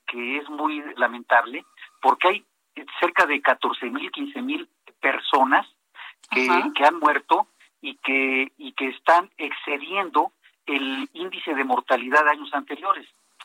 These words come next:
Speaker 1: Eh, cada año, digamos los últimos cinco años, es muy, muy, eh, pareja, digamos, la tasa de, de, de mortalidad que hay en la ciudad. Y de pronto hay catorce mil muertos más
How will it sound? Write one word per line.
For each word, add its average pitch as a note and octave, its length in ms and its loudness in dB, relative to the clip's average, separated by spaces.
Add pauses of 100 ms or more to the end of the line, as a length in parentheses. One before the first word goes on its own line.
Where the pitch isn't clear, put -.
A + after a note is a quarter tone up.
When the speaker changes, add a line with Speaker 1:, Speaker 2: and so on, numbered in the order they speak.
(220)
Speaker 1:
Eh, C3 200 -8
cada - 300 6
año, D#3+ 280 2 (140)
digamos D3+ 300 -2
los - 80 -10
últimos D3+ 340 -8
cinco D3+ 260 0
años, C#3 360 -2 (320)
es E3+ 200 -2
muy, - 380 -2 (360)
muy, E3+ 520 -4
eh, D3 160 -2 (100)
pareja, D3 500 2
digamos, C#3 460 -4
la B2 120 -2
tasa D3 280 -2
de, B2+ 140 -8 (180)
de, B2 220 -10
de C3 100 -14
mortalidad A#2+ 760 -2
que - 100 -2
hay B2+ 140 -4
en B2 80 -8
la B2 80 0
ciudad. C#3 400 0 (720)
Y D3 280 -10
de D3 100 0
pronto F#3+ 540 4 (240)
hay D#3+ 240 2
catorce C3+ 520 -4
mil E3 360 -8
muertos C#3+ 480 -2
más C#3+ 260 4